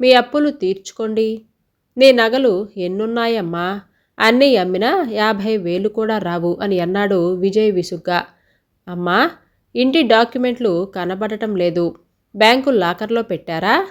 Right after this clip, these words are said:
నాన్న?" బీరువా వెతుకుతున్న వినోద్ అడిగాడు. "లాకర్లో కాదు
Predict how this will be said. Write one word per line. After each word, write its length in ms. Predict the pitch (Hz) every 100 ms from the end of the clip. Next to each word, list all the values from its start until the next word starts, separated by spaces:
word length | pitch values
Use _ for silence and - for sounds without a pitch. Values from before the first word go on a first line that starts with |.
| -
నాన్న?" 520 | 170 170 180 196 285 415 _ _ _ _ 220
బీరువా 360 | 208 277 311
వెతుకుతున్న 520 | 294 285 277 269 247
వినోద్ 400 | 208 175 202 208
అడిగాడు. 500 | 180 165 180 175 175 170 _ - - 190
"లాకర్లో 440 | 190 196 226 226
కాదు 420 | 220 175 160 175